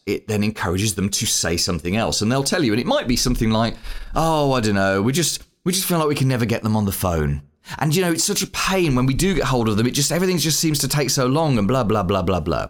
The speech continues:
And they will blurt out to you the reasons that they are dissatisfied with their current M S P.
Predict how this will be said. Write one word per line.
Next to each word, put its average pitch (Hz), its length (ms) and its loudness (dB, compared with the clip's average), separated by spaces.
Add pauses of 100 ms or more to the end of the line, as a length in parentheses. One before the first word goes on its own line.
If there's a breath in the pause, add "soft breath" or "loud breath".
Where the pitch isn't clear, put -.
(320 loud breath)
And 110 140 2
they 127 60 2
will 156 120 0
blurt 120 380 2
out 117 200 0
to - 180 0
you 78 160 2
the 92 120 0
reasons 104 540 2
that 92 140 -6
they 92 120 0
are 85 140 0
dissatisfied 80 800 -2
with 80 100 -2
their 80 100 0
current 76 380 -2
M 78 100 0
S 76 140 -4
P. - 240 -4